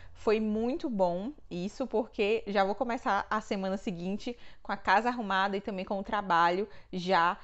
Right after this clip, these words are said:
no gatilho. E aí, uma coisa que eu vou fazer também agora é planejar os conteúdos da semana que vem. O canal aqui, por algumas semanas, eu fiquei tendo, colocando só um vídeo por semana, ou nem isso. Então, eu quero me organizar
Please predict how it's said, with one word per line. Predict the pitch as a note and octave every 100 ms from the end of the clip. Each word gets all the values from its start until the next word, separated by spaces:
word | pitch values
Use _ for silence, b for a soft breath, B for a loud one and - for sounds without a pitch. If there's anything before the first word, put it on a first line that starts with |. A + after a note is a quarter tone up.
| B F#3
no | F#3+ G#3
gatilho. | C4+ D#4+ - E3 C4
E |
aí, | B3+ A#3
uma | C4 C4
coisa | - F#3+ F3+ G#3+ G#3
que | F#3+ - G3+ F#3+ - -
eu | F#3+
vou | F#3+
fazer | G3+ G#3+ G3+
também | A3 G#3 F3+ E3+
agora | - G3+ G3 E3+ D#3+ D#3+ F3+ B B -
é | F3+
planejar | - G#3 A#3+ C#4 A3 F3
os | F#3+
conteúdos | - A#3+ B3 G#3+ E3+ D#3+ F3+ -
da | F#3+ G3
semana | A3+ F#3 E3+
que | - A#3
vem. | E3 - - B B B
O | G#3
canal | E4+ E4 F#3+ F3+
aqui, | A3 - F#3+
por | F#3+ G#3+
algumas | F#3 F3+ G3+
semanas, | B3 C4+ G3+ F3 F3+ F3+
eu | F3+
fiquei | G3+ - G3 F#3
tendo, | F#3+ G3+ F3+ F#3 F#3+ F#3+ - -
colocando | G3 F#3+ G3+ F#3+
só | - G3
um | A#3+
vídeo | G#3 G#3 G#3+
por | G#3+
semana, | - F3 F3 A#3 A3 G3+ G3 B B
ou | - G3 G3+
nem | G3 C4 A3 E3+
isso. | F#3 -
Então, | G3 G3 G3
eu | F#3+
quero | G#3 F#3 G#3+
me | G3+
organizar | A#3+ B3+ A3 G#3+ F3+ D#3+